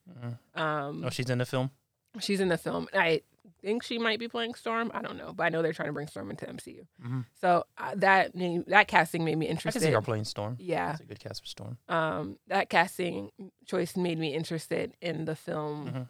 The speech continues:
Speaker 2: as well. So I'm interested to see where it goes. Like, they brought back Ryan Coogler. He's writing and directing again.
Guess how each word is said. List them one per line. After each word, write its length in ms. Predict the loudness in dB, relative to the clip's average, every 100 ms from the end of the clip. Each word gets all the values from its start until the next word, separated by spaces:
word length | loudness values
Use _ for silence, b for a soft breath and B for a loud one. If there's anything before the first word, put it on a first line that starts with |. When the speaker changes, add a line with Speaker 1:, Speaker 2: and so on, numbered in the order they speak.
| _ _ _ _
Speaker 2:
as 300 | 0 2 2
well. 460 | -2 0 2 2 -2 b b b b
So 200 | _ 2
I'm 220 | 4 2 -2
interested 500 | 0 2 2 4 2
to 140 | 0
see 280 | -2 0 2
where 280 | 2 2 2
it 120 | 0
goes. 380 | 2 2 2 0
Like, 160 | -2
they 100 | 0
brought 240 | 0 2 2
back 220 | 0 0
Ryan 240 | -2 -2
Coogler. 500 | -2 0 2 4 4
He's 300 | 2 0 -4
writing 300 | -4 -2 0
and 80 | -2
directing 380 | 0 -2 -2 -6
again. 360 | -4 -6 -8